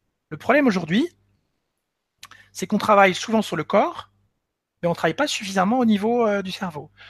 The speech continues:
Ou on travaille sur le comportement au niveau émotionnel sur le cerveau, mais on travaille pas sur le corps. Ce qui fait qu'on a des informations qui sont divergentes entre le haut et le bas.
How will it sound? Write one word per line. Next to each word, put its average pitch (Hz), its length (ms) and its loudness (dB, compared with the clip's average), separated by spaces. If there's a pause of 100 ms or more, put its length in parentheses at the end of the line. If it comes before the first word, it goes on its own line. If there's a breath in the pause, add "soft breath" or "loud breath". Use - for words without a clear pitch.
(160 soft breath)
Ou 190 80 0
on 190 40 4
travaille 208 300 4
sur - 120 -2
le 185 60 0
comportement 185 520 -2
au 180 60 2
niveau 170 320 -2
émotionnel 175 440 -4
sur - 120 -12
le 147 60 -14
cerveau, 175 380 -4
mais 240 60 2
on 202 60 4
travaille 180 220 -2
pas 254 120 2
sur - 140 -6
le 214 80 0
corps. 151 320 -10 (380 soft breath)
Ce - 80 -20
qui 208 100 -4
fait 285 100 4
qu'on 214 160 6
a 196 80 8
des 180 360 4 (120)
informations 185 560 2
qui 226 140 -10
sont 208 160 0
divergentes 233 800 -2 (120)
entre 165 220 -6
le 170 80 0
haut 254 80 0
et 240 40 -2
le 202 60 -4
bas. 147 220 -4